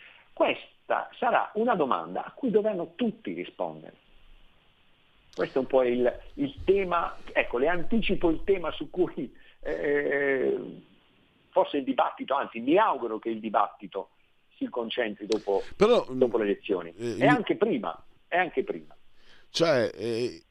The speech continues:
Speaker 2: il, il, quello che, mm, impressiona è che non, eh,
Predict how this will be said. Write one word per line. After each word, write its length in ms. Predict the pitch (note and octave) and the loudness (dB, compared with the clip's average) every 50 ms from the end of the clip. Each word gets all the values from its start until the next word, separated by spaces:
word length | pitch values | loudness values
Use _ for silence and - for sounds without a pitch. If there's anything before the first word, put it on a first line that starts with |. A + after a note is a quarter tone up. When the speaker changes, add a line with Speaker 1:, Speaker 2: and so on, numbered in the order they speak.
| _ _ - | _ _ -16
Speaker 2:
il, 680 | G2+ A2+ A#2+ A2+ A#2 A#2 A2+ A2+ A2+ A2 G#2 G#2 G#2+ G#2 _ _ _ _ _ _ - - - | -10 -8 -4 -2 0 2 2 2 0 0 -4 -8 -12 -16 _ _ _ _ _ _ -20 -20 -20
il, 140 | - G2 - - - _ | -20 -20 -20 -20 -20 _
quello 220 | _ - A#2+ A#2+ A#2+ | _ -2 0 0 0
che, 460 | F#2+ G#2 G#2+ G2 G2 F#2 F2+ F2 E2+ | 2 2 2 2 2 0 0 -2 -4
mm, 520 | E2+ D#2+ D#2+ D#2 D2+ D2 D2 C#2+ C#2+ C#2+ C#2 - - _ _ _ | -4 -4 -6 -6 -8 -8 -8 -10 -10 -12 -14 -18 -20 _ _ _
impressiona 880 | - F2 E2 - F#2+ F#2+ F2+ - - G#2 F#2+ F2+ D#2+ D#2 D2 C2+ C2+ - - _ _ _ _ _ | -20 -18 -14 -12 -8 -4 -2 -2 -2 -2 -2 -4 -4 -6 -8 -8 -10 -12 -16 _ _ _ _ _
è 80 | _ F2+ | _ -18
che 200 | F2 - G#2+ G#2 | -12 -6 -4 -2
non, 340 | G2+ G2+ G2+ G2 G2 G2 F#2 | -2 0 0 0 -2 -2 -2
eh, 580 | F#2 F#2 F#2 F2+ F2+ F2+ F2 F2 E2+ E2+ E2 | -4 -4 -4 -4 -4 -4 -4 -4 -6 -6 -8